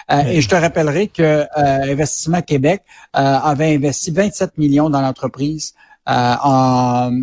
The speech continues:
Speaker 1: et donc, euh,
Speaker 2: Ben, euh,
Speaker 1: on a,
Speaker 2: ça
Speaker 1: on avait un morceau de, de tout ça, mais là, on n'en est plus propriétaire.
Speaker 2: Bon, écoute, j'imagine qu'il va annoncer sa vente sur des gros panneaux d'affichage en plein centre-ville de
Speaker 1: <laughs>
Speaker 2: Times Square. Tiens, merci beaucoup. Merci. Salut, Yves.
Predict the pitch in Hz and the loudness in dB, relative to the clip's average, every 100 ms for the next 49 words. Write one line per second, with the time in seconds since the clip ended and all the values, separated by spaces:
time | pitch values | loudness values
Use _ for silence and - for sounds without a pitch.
0 | 131 - 143 135 151 143 143 131 127 120 | -6 -4 -2 0 -2 -2 0 0 0 -2
1 | 123 156 - - 147 139 151 156 - 165 | -4 -8 -10 -8 0 2 4 2 -2 0
2 | 156 151 170 170 165 185 - 208 202 165 | 0 2 2 2 0 -2 -2 -2 0 0
3 | 147 135 147 - - 202 247 151 151 170 | -2 -2 -4 -6 -4 -2 0 2 2 2
4 | 151 139 139 143 143 139 156 147 131 135 | 0 -2 -2 -2 0 -2 -6 -8 -8 -6
5 | 120 113 - 156 147 120 143 139 135 165 | -8 -8 -6 -2 -2 -2 -2 0 0 0
6 | 151 143 139 135 - 160 160 131 139 165 | 0 0 0 0 0 0 0 0 0 0
7 | 151 120 - 143 151 135 202 180 180 175 | -2 -2 0 0 0 2 0 2 0 2
8 | 196 180 165 175 - 196 202 196 180 165 | 0 0 0 -2 0 0 0 0 0 0
9 | 151 147 180 170 180 175 175 175 180 202 | -2 -2 0 0 0 0 0 2 2 2
10 | 160 247 - 175 185 170 - 170 160 143 | 2 0 0 0 0 0 -2 0 0 0
11 | 240 208 190 247 220 160 151 - 190 160 | 0 0 0 0 2 0 -2 0 0 0
12 | 151 - 143 160 156 147 139 | -2 -4 0 2 2 0 -2